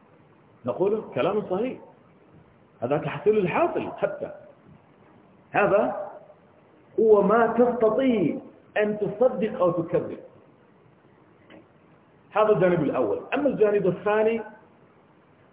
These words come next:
البلاغة تقسم الكلام أيضا إلى الإنشاء، والإنشاء مقسم إلى أقسام خمسة، إلى أمر ونهي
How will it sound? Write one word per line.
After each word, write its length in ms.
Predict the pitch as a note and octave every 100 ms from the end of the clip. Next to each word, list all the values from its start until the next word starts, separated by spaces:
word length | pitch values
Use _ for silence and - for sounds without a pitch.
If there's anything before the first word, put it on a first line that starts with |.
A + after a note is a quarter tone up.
| _
البلاغة 680 | D#3+ E3+ F3 F#3 G#3+ G#3+ -
تقسم 540 | - E3+ G3+ - G3+ F#3+
الكلام 440 | F3 F3 F3+ E3+
أيضا 260 | - F#3 F3
إلى 320 | D#3 E3+ D#3+
الإنشاء، 720 | C3+ C#3+ A#2 - D3+ - - - - _ _ _ _ - _ _ _ - _ _
والإنشاء 760 | - E3+ - F#3+ F3+ A#3+ A3 G3+
مقسم 520 | F3+ - A3 - A3
إلى 280 | G3+ - F3
أقسام 520 | F3 - - F#3 D#3+
خمسة، 420 | C#3+ C#3+ A2+ - - - _ _ _ _ -
إلى 140 | D3
أمر 580 | E3 - G3 G3+ G3+ G3+ F#3
ونهي 760 | C#3+ D#3 F3+ F3+ F#3 F#3 F3+